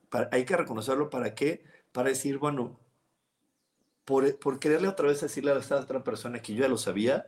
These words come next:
¿a qué me voy a meter?". ¿Por qué? Porque la otra persona en ese momento no quiere, no quiere,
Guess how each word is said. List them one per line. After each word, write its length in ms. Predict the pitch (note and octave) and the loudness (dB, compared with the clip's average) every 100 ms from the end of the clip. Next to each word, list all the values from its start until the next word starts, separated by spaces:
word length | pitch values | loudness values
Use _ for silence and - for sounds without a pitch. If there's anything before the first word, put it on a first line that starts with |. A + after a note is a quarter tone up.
| _ - _ _ _ - | _ -20 _ _ _ -14
¿a 140 | - | -8
qué 100 | C3 | -4
me 100 | B2+ | 2
voy 180 | B2 A#2+ | 4 2
a 40 | |
meter?". 480 | A2+ - A2+ - - _ _ _ _ - _ | 0 -4 -6 -6 -12 _ _ _ _ -20 _
¿Por 180 | - B2 | -4 0
qué? 120 | D#3 | 0
Porque 260 | D#3 C#3+ C#3+ | -2 -2 0
la 80 | D#3 | 2
otra 200 | G3+ G3+ | 2 0
persona 400 | C#3 - D3+ D#3 | -2 0 0 0
en 80 | |
ese 160 | D3 D#3+ | 0 -2
momento 360 | C#3+ C#3 C3+ C#3+ | -4 -4 0 -2
no 120 | C#3 | 0
quiere, 380 | C#3+ C#3 C#3+ C#3 | 2 4 4 0
no 120 | C3+ | -6
quiere, 520 | - C#3+ D3 C#3+ C#3 | -2 2 4 4 0